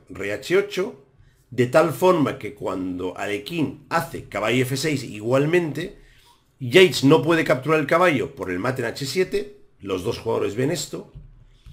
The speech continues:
pero Yates ha pensado, pongo la torre en F ocho y ahora no sirve torre por peón,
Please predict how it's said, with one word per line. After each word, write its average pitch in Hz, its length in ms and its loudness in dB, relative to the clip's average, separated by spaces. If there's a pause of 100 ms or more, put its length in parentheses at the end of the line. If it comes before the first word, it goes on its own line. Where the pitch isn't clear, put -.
(280)
pero 202 200 12
Yates 202 340 4
ha 170 100 0
pensado, 131 640 -2 (640)
pongo 107 240 -2
la 110 100 -4
torre 143 200 2
en 160 60 2
F 165 220 4
ocho 202 420 -2 (440)
y 165 160 6
ahora 185 200 10
no 180 160 6
sirve 151 460 0
torre 120 300 0
por 151 160 2
peón, 185 420 2